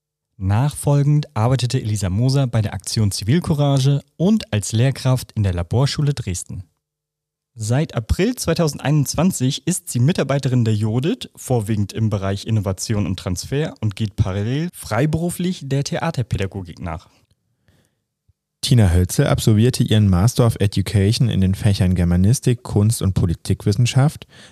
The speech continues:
Speaker 2: arbeitete bereits während des Studiums an der Professur für Politikdidaktik der T U Dresden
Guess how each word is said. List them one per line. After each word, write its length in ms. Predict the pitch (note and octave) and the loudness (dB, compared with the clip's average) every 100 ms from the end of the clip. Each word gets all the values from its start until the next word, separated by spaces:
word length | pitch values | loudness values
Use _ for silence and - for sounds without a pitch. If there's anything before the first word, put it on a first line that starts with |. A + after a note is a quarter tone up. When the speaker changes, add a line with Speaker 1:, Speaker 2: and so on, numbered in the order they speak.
| - - | -16 -2
Speaker 2:
arbeitete 400 | G2+ A2 A2 G2+ | 2 2 2 0
bereits 520 | - E2+ E2+ F#2 - | 0 0 0 0 0
während 300 | F2 F2+ D3 | 2 4 4
des 140 | C3+ - | 2 2
Studiums 440 | A#2+ A2+ A2 G#2 | 2 4 4 2
an 200 | - G2+ | 0 2
der 80 | A2+ | 2
Professur 480 | - F#2+ F#2 G#2 G2 | 2 2 2 2 2
für 100 | G2 | 0
Politikdidaktik 880 | F#2+ F#2 - - G2+ G2 - F#2+ G2 | 2 0 -2 -4 0 0 0 -4 -2
der 140 | F2 | -4
T 160 | - - | -2 -2
U 80 | |
Dresden 640 | F#2 F2 F#2 A2 - B2+ C#3+ | 0 0 0 0 0 2 0